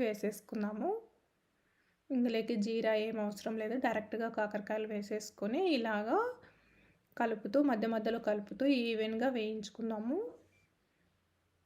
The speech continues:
ఇలా కాస్త వేగిన తర్వాత ఇందులోకి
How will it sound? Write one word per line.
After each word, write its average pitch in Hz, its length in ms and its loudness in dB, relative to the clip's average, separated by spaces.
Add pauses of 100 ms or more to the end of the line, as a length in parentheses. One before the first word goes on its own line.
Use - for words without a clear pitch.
(540)
ఇలా 262 140 0 (120)
కాస్త 220 400 4 (140)
వేగిన 220 320 0 (100)
తర్వాత 220 340 -2 (720)
ఇందులోకి 233 460 4